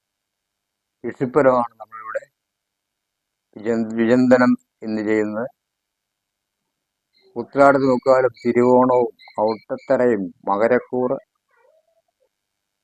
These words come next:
ആഗ്രഹിച്ചതെല്ലാം ലഭിക്കും.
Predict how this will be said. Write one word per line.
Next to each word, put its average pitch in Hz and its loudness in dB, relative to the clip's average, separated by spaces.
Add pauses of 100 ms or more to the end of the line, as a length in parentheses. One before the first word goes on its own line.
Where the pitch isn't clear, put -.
(1600)
ആഗ്രഹിച്ചതെല്ലാം 147 12 (500)
ലഭിക്കും. 127 2